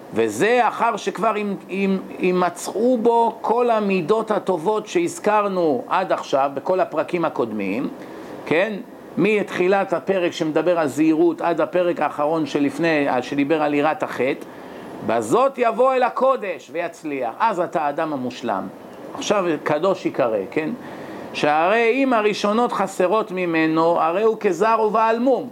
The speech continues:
אם הפרקים הראשונים שדיברנו, כל הפרקים, המידות, ענווה וכולי,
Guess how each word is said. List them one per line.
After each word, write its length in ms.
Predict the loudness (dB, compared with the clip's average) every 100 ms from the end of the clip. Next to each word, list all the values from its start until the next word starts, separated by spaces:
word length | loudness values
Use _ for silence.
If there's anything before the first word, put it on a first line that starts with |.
| -2
אם 200 | 0 2
הפרקים 640 | 2 0 0 -2 -2 -2 0
הראשונים 460 | 0 -2 0 0
שדיברנו, 680 | 0 0 2 2 2 0 0
כל 180 | 2 2
הפרקים, 520 | 0 0 -2 -2 0
המידות, 520 | 2 2 2 2 0 0
ענווה 640 | 0 0 2 2 2 2
וכולי, 560 | -2 -4 0 2 2 -2